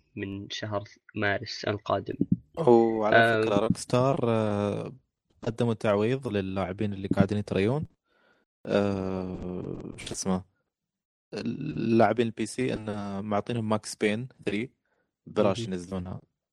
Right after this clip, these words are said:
Speaker 2: كتعويض يعني على الحركة هاي.
Speaker 1: مم، جميل
Speaker 3: أوكي.
Speaker 1: جدًا، جميل.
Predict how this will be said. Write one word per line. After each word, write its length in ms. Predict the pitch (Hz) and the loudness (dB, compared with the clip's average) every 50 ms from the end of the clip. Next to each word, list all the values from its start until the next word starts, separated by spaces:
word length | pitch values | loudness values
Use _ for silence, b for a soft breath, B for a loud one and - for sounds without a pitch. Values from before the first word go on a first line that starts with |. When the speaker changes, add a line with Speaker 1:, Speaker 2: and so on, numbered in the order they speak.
| _ 156 123 - | _ -18 -16 -2
Speaker 2:
كتعويض 560 | - 107 101 - 101 87 101 101 95 90 80 | -2 -2 2 4 4 4 4 4 2 0 0
يعني 220 | 85 85 85 - - | -2 -4 -4 -6 -8
على 100 | - 92 | -10 -10
الحركة 480 | 87 - - 95 90 - - 92 90 | -6 -2 -2 -2 -2 -2 -6 -8 -6
هاي. 100 | 90 101 104 - _ _ _ _ _ _ _ _ _ _ _ _ _ _ _ _ _ _ _ _ _ _ _ - | -6 -8 -10 -14 _ _ _ _ _ _ _ _ _ _ _ _ _ _ _ _ _ _ _ _ _ _ _ -8
Speaker 1:
مم، 540 | - - - 107 107 - - - - 117 - - - - - | -6 -4 -2 0 0 0 0 0 0 -2 -2 -4 -8 0 2
جميل 140 | - - - | 4 4 4
Speaker 3:
أوكي. 120 | - - - - | 4 2 0 -2
Speaker 1:
جدًا، 220 | - - - - 123 | -2 0 0 -2 0
جميل. 260 | - - - - - | 0 2 2 2 0